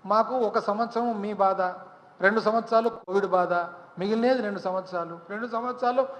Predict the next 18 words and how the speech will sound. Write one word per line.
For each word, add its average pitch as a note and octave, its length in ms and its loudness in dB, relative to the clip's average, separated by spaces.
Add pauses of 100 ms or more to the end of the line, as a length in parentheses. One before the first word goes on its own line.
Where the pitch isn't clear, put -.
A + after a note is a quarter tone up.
(100)
మేము A3 260 -2
చేసిన A#3 240 -2
దాంట్లో A3 240 0
చెప్తా. F#3 360 -4 (580)
మిగిలిపోయిన B3 680 6 (680)
జలయజ్ఞం A#3 440 4
పనులలో G3+ 640 2 (320)
జగన్మోహన్ A3+ 340 6
రెడ్డి A3+ 120 2
గారు G#3 120 2
ముఖ్యమంత్రి G3+ 460 0
అయిన G3+ 140 -2
తర్వాత F#3+ 600 6 (480)
సంగం A3+ 280 4
బ్యారేజ్ A3+ 360 10
పూర్తి A3 200 0
చేయడం G#3+ 200 2
జరగలేదా? G#3 440 -4